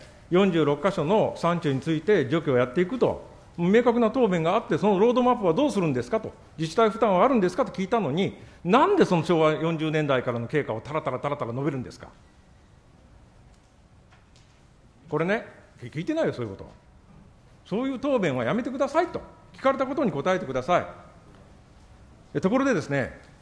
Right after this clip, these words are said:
二四五Tの埋設箇所というのは、四十六箇所だけなんでしょうか。長野県の大滝村の山中に埋められている話が地元で語り継がれています。旧大滝営林署の元職員からの話を伺いました。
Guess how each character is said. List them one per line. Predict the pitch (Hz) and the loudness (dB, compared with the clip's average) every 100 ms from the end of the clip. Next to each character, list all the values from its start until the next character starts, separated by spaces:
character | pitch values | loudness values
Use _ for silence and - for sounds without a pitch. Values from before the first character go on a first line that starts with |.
| - | -2
二 | 185 254 | 2 4
四 | 262 | 4
五 | 254 262 | 4 0
T | 247 226 | 0 0
の | 165 160 | 2 2
埋 | 156 214 | 2 2
設 | 220 - | -2 -4
箇 | 220 | -4
所 | 185 | -4
と | 147 | -4
い | |
う | 135 | -4
の | 135 | 0
は、 | 139 98 113 | -2 -2 -4
四 | 180 240 | -4 -2
十 | 165 | -2
六 | 135 139 | -2 -4
箇 | 180 | -6
所 | 147 | -4
だ | 127 | -4
け | 160 | -2
な | 202 | -2
ん | 127 | -4
で | 107 | -6
し | 135 | -8
ょ | |
う | |
か。 | 98 113 - - - - - | -6 -8 -8 -20 -20 -20 -2
長 | 175 214 | 2 4
野 | 269 | 4
県 | 247 170 | 2 2
の | 147 214 | 2 2
大 | |
滝 | 220 214 | 2 2
村 | 202 202 | 2 2
の | 196 | 2
山 | 190 247 254 | 0 -2 -2
中 | 170 147 | -2 -4
に | 135 139 | 0 0
埋 | |
め | 165 | 2
ら | 180 | 2
れ | |
て | 175 | 2
い | 165 | -2
る | |
話 | 147 170 160 | 0 -2 0
が | 156 156 - - 127 | 2 2 0 -14 -4
地 | |
元 | 175 185 185 | -2 0 2
で | 220 | 2
語 | 156 160 | 2 -2
り | 151 | 0
継 | 156 | 0
が | 165 | 0
れ | |
て | 120 | -2
い | 107 | -4
ま | 101 | -6
す。 | - - - - - - - | -10 -20 -20 -20 -20 -16 -8
旧 | - 240 147 - - - - | 0 0 0 -4 -20 -18 -4
大 | 180 214 | -2 0
滝 | 196 196 185 - - - - - - - - - | -2 0 -4 -4 -20 -20 -20 -20 -20 -20 -20 -8
営 | - 220 | 2 4
林 | 208 202 | 4 0
署 | 196 | -2
の | 180 | 0
元 | 226 214 | 0 -2
職 | 165 220 233 | -6 -4 -4
員 | |
か | 151 | -2
ら | 147 | -2
の | 185 170 | -2 -2
話 | 131 135 - | -4 -4 -4
を | 143 | -4
伺 | 127 120 | -2 -4
い | 113 | -4
ま | 104 | -6
し | |
た。 | - | -12